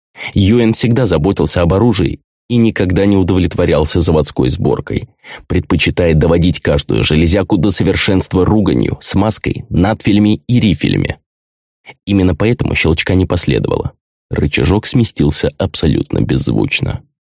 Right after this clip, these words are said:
Мой палец напрягся на спусковом крючке. Кольцо мушки застыло на уровне головы ночного гостя, но я медлил. Помнил того парня из трюма. Промежуточный патрон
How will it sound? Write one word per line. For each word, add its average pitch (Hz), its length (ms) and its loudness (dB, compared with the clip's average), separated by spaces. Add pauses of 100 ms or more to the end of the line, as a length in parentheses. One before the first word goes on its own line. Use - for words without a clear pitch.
(1300)
Мой 107 220 2
палец 131 380 0
напрягся 104 460 -2
на 104 100 2
спусковом 90 540 -2
крючке. - 580 -4 (460)
Кольцо 82 400 -2
мушки 78 360 0
застыло 95 480 0
на 90 120 2
уровне 87 340 0
головы 85 340 2
ночного 87 440 0
гостя, - 540 -2 (220)
но 82 160 0
я 87 160 2
медлил. 87 480 0 (840)
Помнил 143 340 2
того 101 260 0
парня 73 380 0
из 71 100 -2
трюма. 50 480 -2 (800)
Промежуточный 101 720 0
патрон 107 440 0